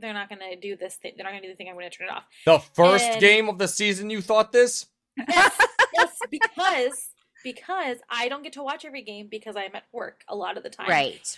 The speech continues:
Speaker 1: And
Speaker 3: right,
Speaker 1: so
Speaker 3: right.
Speaker 1: I was not at work, and so I was like, "I'm gonna watch the game, I'm gonna put it on." I don't see, I don't watch everything at home.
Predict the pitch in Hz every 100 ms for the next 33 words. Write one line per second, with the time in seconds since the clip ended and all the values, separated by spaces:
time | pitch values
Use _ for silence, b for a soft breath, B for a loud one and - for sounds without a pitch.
0 | - 247 254 233 220 226 226 226 294 330
1 | 226 220 247 233 226 214 262 262 233 233
2 | 262 294 285 262 208 233 220 254 247 233
3 | 233 214 - 247 254 254 269 247 220 202
4 | 180 190 190